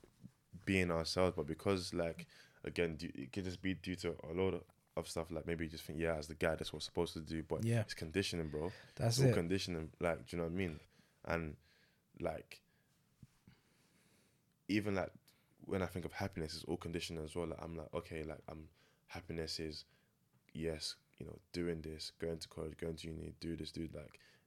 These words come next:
Speaker 1: getting married, all of that." Oh, don't get me wrong, don't get me wrong, all that stuff is, I wanna do,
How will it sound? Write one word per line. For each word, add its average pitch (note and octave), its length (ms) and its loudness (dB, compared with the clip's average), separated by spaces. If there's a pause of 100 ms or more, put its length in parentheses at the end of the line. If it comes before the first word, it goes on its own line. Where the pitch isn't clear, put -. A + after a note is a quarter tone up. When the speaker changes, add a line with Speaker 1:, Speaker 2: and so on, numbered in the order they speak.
(480)
Speaker 1:
getting E2 260 2
married, D#2+ 300 -2
all E2 100 0
of D#2+ 80 2
that." D#2+ 100 -4
Oh, F2+ 80 2
don't G#2 140 2
get G#2+ 80 4
me G2+ 60 2
wrong, E2+ 100 0 (300)
don't G2+ 100 0
get G2+ 100 4
me F#2+ 60 2
wrong, F2 100 0
all G2+ 100 4
that F#2 160 4
stuff F2+ 260 0
is, E2 260 0 (720)
I E2 60 0
wanna E2+ 280 4
do, D2+ 200 -2